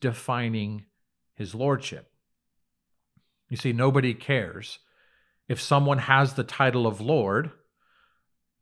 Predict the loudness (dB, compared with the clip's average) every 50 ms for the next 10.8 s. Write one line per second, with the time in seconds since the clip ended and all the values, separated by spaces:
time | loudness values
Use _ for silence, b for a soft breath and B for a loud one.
0 | -4 -2 0 0 0 0 2 2 2 2 2 2 2 2 2 2 2 2 2 2
1 | 4 2 4 2 2 0 2 2 2 4 4 4 2 0 0 0 2 2 2 0
2 | -2 -4 -6 -6 -6 -6 -6 -4 -4 -6 -6 -6 -8 -10 -10 -12 -14 -16 -16 -14
3 | -14 -14 -14 -16 _ _ _ _ _ _ _ _ _ _ _ _ _ _ _ _
4 | _ _ _ _ _ -14 -14 -12 -8 -2 0 0 2 4 6 6 6 6 6 4
5 | 4 2 0 0 0 0 0 0 -2 -4 -2 -2 -2 0 -2 -2 -4 -4 -8 -10
6 | -6 0 2 2 2 2 0 -2 -4 -4 -6 -6 -6 -6 -6 -6 -8 -12 -14 -18
7 | -20 _ _ _ _ _ _ _ _ _ _ _ _ _ _ _ _ _ _ _
8 | -20 -20 _ _ _ -8 -2 0 2 2 0 -2 -6 -16 _ -12 -4 -2 -2 -2
9 | -2 -2 -4 -2 0 0 0 -2 -6 -14 -12 -8 -6 -4 -4 -4 -4 -6 -6 -6
10 | -6 -2 0 0 0 0 -2 -4 -4 -4 -4 -4 -4 -6 -6 -8